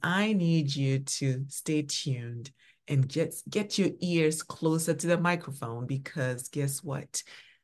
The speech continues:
God is doing a new thing in all of us, and all of us sisters and girls and brothers, we need to come together.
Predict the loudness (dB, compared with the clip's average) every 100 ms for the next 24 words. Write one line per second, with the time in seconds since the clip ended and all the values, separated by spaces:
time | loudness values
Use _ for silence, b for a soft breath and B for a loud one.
0 | _ 0 0 2 0 0 0 2 4 4
1 | 4 2 -2 -4 -4 0 0 0 _ 2
2 | 4 6 4 2 0 -4 0 0 -4 b
3 | _ -2 -2 2 4 4 2 0 0 0
4 | 0 0 0 0 0 0 0 0 2 2
5 | 2 2 2 0 -4 -8 B B 0 4
6 | 4 4 -2 -4 -8 -2 2 2 2 -2
7 | -2 0 0 -4 -2 -2 -4 -10